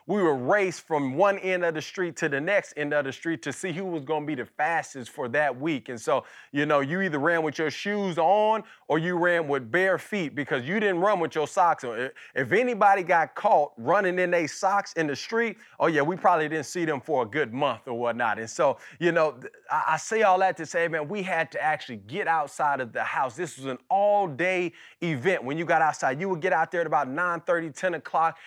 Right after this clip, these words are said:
and you wouldn't get back into the house until about five thirty, six o'clock. You came in for lunch, probably,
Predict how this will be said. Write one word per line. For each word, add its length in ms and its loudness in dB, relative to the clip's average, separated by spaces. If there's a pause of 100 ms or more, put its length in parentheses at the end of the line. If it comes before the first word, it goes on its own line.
(140)
and 140 0
you 100 0
wouldn't 260 2
get 140 0
back 240 0
into 240 -6
the 80 2
house 340 -2
until 240 -6
about 300 2 (180)
five 360 2
thirty, 260 -2
six 320 -8
o'clock. 340 0
You 100 -6
came 340 0
in 120 -2
for 160 -4
lunch, 480 -2
probably, 360 2